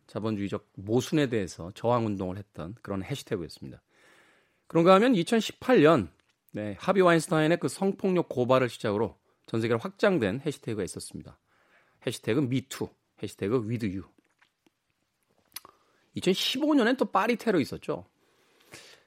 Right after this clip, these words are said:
이때 또 에스엔에스에 그 프랑스 국기를,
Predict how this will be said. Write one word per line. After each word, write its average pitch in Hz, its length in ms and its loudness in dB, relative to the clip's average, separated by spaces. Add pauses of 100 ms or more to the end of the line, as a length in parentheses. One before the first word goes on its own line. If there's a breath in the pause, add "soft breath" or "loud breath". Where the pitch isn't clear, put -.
이때 202 420 4 (160)
또 196 200 4
에스엔에스에 165 580 2
그 147 160 -6
프랑스 185 320 0
국기를, 127 720 -2